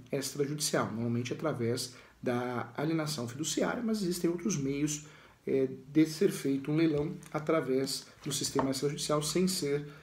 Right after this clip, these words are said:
eh, através de financiamento imobiliário. Seria uma venda direta, o próprio proprietário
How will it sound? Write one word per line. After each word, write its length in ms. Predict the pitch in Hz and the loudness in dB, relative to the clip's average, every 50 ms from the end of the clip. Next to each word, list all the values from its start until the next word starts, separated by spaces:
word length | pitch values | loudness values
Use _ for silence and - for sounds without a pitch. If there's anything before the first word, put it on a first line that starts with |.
| - - - - - - | -20 -10 -10 -8 -4 0
eh, 360 | 135 135 131 135 135 131 120 | 0 2 2 2 2 2 0
através 500 | 123 - - 147 151 - 120 123 123 123 | -2 -2 0 0 0 2 0 -2 -2 -2
de 60 | 123 | -4
financiamento 480 | - - 139 135 - - 135 135 127 - | -6 -6 -6 -4 -4 -2 -2 -2 -2 -2
imobiliário. 460 | 156 170 190 170 143 135 135 147 147 - - - - - - - - | -2 0 2 2 2 2 0 -2 -4 -8 -12 -20 -20 -20 -20 -20 -16
Seria 200 | - - 156 151 | -2 0 2 4
uma 140 | 147 151 151 | 4 4 4
venda 300 | 151 143 143 143 139 139 | 2 2 0 0 0 2
direta, 460 | 139 180 156 139 135 143 160 151 143 | 2 2 2 2 2 0 0 -2 -4
o 20 | 123 | -4
próprio 280 | 123 139 135 135 - | -2 -4 -4 -4 -4
proprietário 560 | - 143 - - 143 - - 123 127 131 131 | -4 -2 -2 -2 -4 -4 -4 -2 0 0 -2